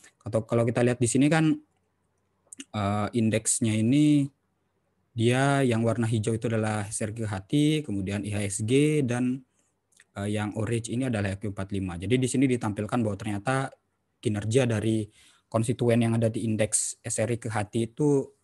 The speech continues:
lebih tinggi daripada kinerja I H S G secara keseluruhan dan L Q empat lima. Nah, apakah indeks, eh, kinerja ini juga, apa namanya, eh, didasarkan juga pada metode perhitungan yang lain? Nah, itu kita, kita akan bahas di video berikutnya ya, bagaimana cara kita mengukur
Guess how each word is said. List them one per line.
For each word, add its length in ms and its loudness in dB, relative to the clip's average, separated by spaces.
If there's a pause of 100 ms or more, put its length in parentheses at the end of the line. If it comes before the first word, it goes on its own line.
(340)
lebih 240 -2
tinggi 400 4
daripada 480 -6
kinerja 480 -4
I 160 -4
H 80 -4
S 80 -8
G 160 -4
secara 240 -8
keseluruhan 480 -4
dan 160 -4
L 160 -8
Q 160 -10
empat 160 -12
lima. 320 -10 (640)
Nah, 160 4
apakah 240 2
indeks, 480 4 (320)
eh, 160 2
kinerja 480 2
ini 160 4
juga, 560 -2 (720)
apa 240 -6
namanya, 640 2 (240)
eh, 240 -4
didasarkan 640 -2
juga 240 -2
pada 400 -4
metode 320 -4
perhitungan 400 -2
yang 160 -2
lain? 240 2
Nah, 80 0
itu 160 -4
kita, 480 -8
kita 320 -2
akan 160 -2
bahas 240 -2
di 80 -2
video 240 -4
berikutnya 480 -4
ya, 80 -4
bagaimana 400 -2
cara 240 -2
kita 240 -2
mengukur 560 2